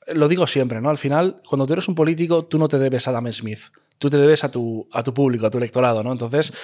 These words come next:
lo que busca tu electorado es poder tener una vivienda digna. Entonces, más allá de que sea un liberal, que lo soy, eh, hay que pensar que los intereses de las personas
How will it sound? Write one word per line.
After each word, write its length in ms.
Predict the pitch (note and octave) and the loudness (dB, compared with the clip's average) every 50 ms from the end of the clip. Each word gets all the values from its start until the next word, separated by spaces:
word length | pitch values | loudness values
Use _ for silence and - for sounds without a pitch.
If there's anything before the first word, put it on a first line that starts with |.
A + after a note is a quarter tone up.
| - - - | -14 -4 -2
lo 120 | C3 C3+ | 0 0
que 120 | B2 C3 | 0 0
busca 240 | B2+ C#3+ D3 - F3 | 0 0 0 2 2
tu 60 | E3+ | 2
electorado 360 | E3 D#3+ D#3 D#3 D#3 D3+ D3+ E3+ | 2 2 4 4 4 4 4 4
es 80 | E3+ | 2
poder 200 | - C#3 C3+ B2 C3 | 2 0 0 0 0
tener 120 | C#3 C3+ | -2 -2
una 80 | C3+ C3 | -2 -2
vivienda 300 | B2 B2 B2 A#2+ A#2 A#2 | -2 -2 -2 -4 -2 -2
digna. 240 | C#3+ D#3 D3+ B2+ | -2 -2 -2 -4
Entonces, 300 | A2+ A2 B2 A#2 A#2+ A2+ | -4 -6 -6 -6 -6 -6
más 160 | B2 A#2+ - C#3+ | -8 -6 -4 -2
allá 120 | C#3 C#3 | 0 0
de 100 | C3+ C3+ | 0 0
que 80 | C#3 C#3 | -2 -4
sea 100 | - C#3 | -4 -2
un 60 | C3 B2+ | -2 -2
liberal, 320 | B2+ B2 B2 B2+ D3+ E3+ | 0 0 2 2 0 0
que 100 | - C3 | 0 0
lo 80 | A#2 G#2+ | -2 0
soy, 280 | - C3 C#3+ E3+ G3 - - - - - - _ - | 0 0 -2 -2 -2 -6 -10 -18 -20 -20 -18 _ -2
eh, 300 | C3+ B2+ B2+ B2 - - - | 0 0 0 0 -2 -4 -2
hay 140 | C3+ C3+ | -2 -2
que 120 | C3 D3 C#3+ | 0 -2 -2
pensar 340 | C#3+ C3 B2+ - C3+ C3+ C3+ | -2 -2 -2 -2 -2 -2 0
que 240 | - D#3 C#3+ C3 - | 2 2 2 2 0
los 180 | C3+ C3 B2 - | -2 -2 -4 -4
intereses 380 | B2 B2 A#2 A#2+ B2+ C#3 C3 | -4 -6 -6 -4 -4 -4 -4
de 80 | C3 C3+ | -2 -2
las 160 | B2+ A#2 - | -2 -2 -4
personas 500 | - B2+ A2+ - D3 D3+ C#3+ B2 A#2 - | -4 -6 -4 -2 -2 -2 -2 -2 -4 -6